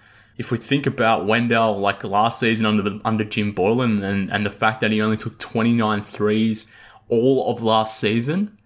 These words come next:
<laughs> and compare that now to preseason, where he's launched nine threes in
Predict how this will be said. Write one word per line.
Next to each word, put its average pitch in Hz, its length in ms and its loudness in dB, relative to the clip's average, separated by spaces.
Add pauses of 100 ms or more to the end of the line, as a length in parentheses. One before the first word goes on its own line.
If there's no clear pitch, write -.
<laughs> - 280 -6
and 123 400 -2
compare 117 340 0
that 117 220 -2
now 110 160 0
to 113 160 -6
preseason, 120 600 0
where 107 140 2
he's 107 160 -2
launched 110 360 0
nine 110 360 0
threes 110 520 0
in 104 360 -2